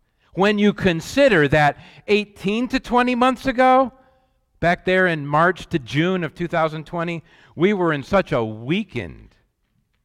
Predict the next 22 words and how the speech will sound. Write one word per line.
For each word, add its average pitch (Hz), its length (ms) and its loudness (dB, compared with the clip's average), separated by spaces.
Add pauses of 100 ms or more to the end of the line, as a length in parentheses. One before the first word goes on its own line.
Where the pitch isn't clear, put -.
(240)
state. - 540 -10 (1900)
Why 156 320 0
the 170 180 -2
undeserved 165 560 -2
blessing? 165 400 -8 (840)
Well, 127 120 -10
the 131 180 -6
answer's 147 320 -6
right 143 180 -2
there 151 140 -4
in 135 80 -6
Psalm 139 320 -6
one 135 140 -4
oh 139 100 -4
three. 160 360 -12 (1120)
It's - 80 -20
because 143 320 -4
of 135 80 -6
the 135 100 -4
Lord's 135 460 -2 (240)
mercy, 117 540 -8 (760)
grace, 139 760 -6